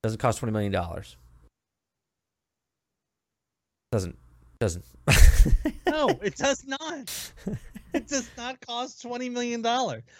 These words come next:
Speaker 2: You, you, you must have the worst accountants on the planet.
Speaker 1: Well, here's your problem. Th-, this'll cost you at least thirty, thirty mil. <laughs>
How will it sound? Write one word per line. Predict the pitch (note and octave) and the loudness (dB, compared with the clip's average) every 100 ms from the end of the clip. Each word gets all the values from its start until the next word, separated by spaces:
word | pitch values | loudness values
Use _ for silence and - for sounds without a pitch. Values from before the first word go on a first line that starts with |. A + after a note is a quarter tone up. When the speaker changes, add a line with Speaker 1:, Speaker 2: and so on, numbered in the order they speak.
| - - _ - | -20 -20 _ -6
Speaker 2:
You, | A#3+ | -4
you, | G3+ A3+ F3+ | -4 -8 -8
you | F#3+ G#3+ | -8 -4
must | B3 | -2
have | B3+ | -2
the | A3 | -2
worst | A3 G3+ A3 A#3 - | -2 0 0 0 -4
accountants | G3+ G3+ G3 F#3 F3+ D#3+ - _ _ | -8 -4 -4 -6 -14 -16 -20 _ _
on | D3+ | -8
the | E3 | -8
planet. | D3 - E3 C#3+ A2 _ _ | -8 -10 -10 -10 -12 _ _
Speaker 1:
Well, | G2+ | 2
here's | D#3+ F3+ | 6 6
your | C3 | 6
problem. | D3 D#3+ A#2+ F#2 F2+ - - - - _ _ _ - | 6 6 6 0 -8 -18 -20 -20 -20 _ _ _ 4
Th-, | D3 D3+ D3 | 6 8 4
this'll | C3 E3 C3 | 2 2 2
cost | - C#3 B2 - | 4 4 4 0
you | A#2+ | -2
at | G#2+ | 0
least | G#2+ D3 C3 - | 2 4 4 2
thirty, | - B2 F#2+ E2 - - - - | 4 4 4 -2 -20 -20 -20 -6
thirty | A2 G#2+ | -4 -2
mil. | G2+ F#2+ F#2+ - - - - _ _ _ _ _ _ | -4 -4 -8 -20 -20 -20 -20 _ _ _ _ _ _
<laughs> | _ | _